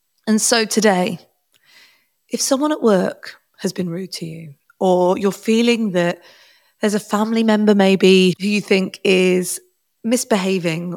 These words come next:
or behaving in a way that's just not acceptable, remember that could be because they're just feeling wonky inside.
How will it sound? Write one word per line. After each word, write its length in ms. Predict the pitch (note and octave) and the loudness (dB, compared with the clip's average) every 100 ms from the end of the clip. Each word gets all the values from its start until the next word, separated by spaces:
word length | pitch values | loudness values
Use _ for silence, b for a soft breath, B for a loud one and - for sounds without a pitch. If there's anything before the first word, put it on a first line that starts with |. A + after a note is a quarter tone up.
| - | -2
or 180 | F#3+ F#3+ | 0 2
behaving 400 | F#3+ A3+ C#4 C4+ | 2 0 0 -2
in 60 | |
a 40 | C4 | 0
way 140 | A#3 | 2
that's 220 | G#3 - | 0 -2
just 200 | - C#4+ | -4 -4
not 260 | G#3 G3+ - | -4 -6 -4
acceptable, 760 | G3+ - G3 - F3 F#3 F3+ _ _ _ _ _ _ _ _ _ | -6 -6 -8 -6 -6 -6 -8 _ _ _ _ _ _ _ _ _
remember 720 | G3 A3 A3+ A3+ A3 G3 F3 F#3 _ | -4 -2 0 -2 -2 -4 -6 -10 _
that 340 | E3+ - - | -8 -8 -8
could 300 | - A3+ A3+ | -6 -6 -4
be 140 | - G3 | -6 -6
because 680 | F3 - F#3 E3 E3 - - _ _ _ _ _ | -6 -4 -2 -2 -4 -10 -16 _ _ _ _ _
they're 120 | - | -10
just 300 | E3 F3+ - | -4 -2 -4
feeling 300 | - F3 E3+ | -2 -2 0
wonky 420 | D#3+ E3 F3+ - E3+ | -2 -4 -4 -4 -4
inside. 580 | - - E3+ E3+ E3+ | -4 -6 -4 -4 -6